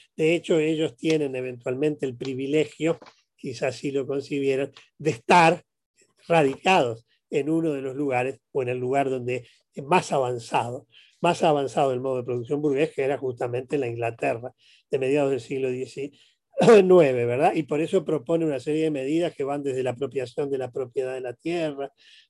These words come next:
¿verdad? Al im-, a los impuestos progresivos,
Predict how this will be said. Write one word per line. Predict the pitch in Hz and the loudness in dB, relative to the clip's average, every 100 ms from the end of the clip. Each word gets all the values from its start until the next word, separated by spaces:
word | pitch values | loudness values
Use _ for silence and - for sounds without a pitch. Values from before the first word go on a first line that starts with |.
| - | -14
¿verdad? | 123 123 120 135 156 - _ - | -8 -4 -2 0 -2 -4 _ -2
Al | 147 143 | 0 0
im-, | 127 120 | -2 -4
a | 143 | -2
los | 139 127 | -2 -2
impuestos | 151 123 156 151 156 - | -6 -2 0 0 -4 -6
progresivos, | 135 123 120 117 - 170 180 151 127 123 - | -2 -2 -2 -6 0 4 6 4 2 -2 -8